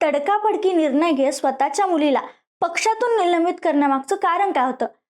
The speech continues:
दोन टर्मपर्यंत सलग सत्तेत राहिलेला बीआरएस पक्ष आज खरंच अस्तित्वासाठी का झगडतोय? केसीआर यांच्या कुटुंबातील वाद आता थेट राजकीय का झालेत? या सगळ्या प्रश्नांची उत्तर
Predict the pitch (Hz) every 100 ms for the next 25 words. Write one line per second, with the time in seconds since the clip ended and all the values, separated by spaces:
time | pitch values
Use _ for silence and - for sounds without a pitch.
0 | _ - 247 277 370 359 294 262 254 240
1 | 233 254 262 262 277 - 349 294 269 262
2 | 247 240 233 240 262 240 233 247 359 -
3 | 311 302 269 254 - - - 269 294 -
4 | 294 392 381 - - 381 381 381 381 370
5 | 392 381 349 339 233 233 226 - _ _
6 | _ - 370 370 453 466 440 427 427 370
7 | 349 339 311 339 302 262 269 285 285 277
8 | 277 277 269 233 - 320 339 320 311 320
9 | 269 208 _ _ _ - 240 262 403 370
10 | 277 233 262 262 240 240 240 - 285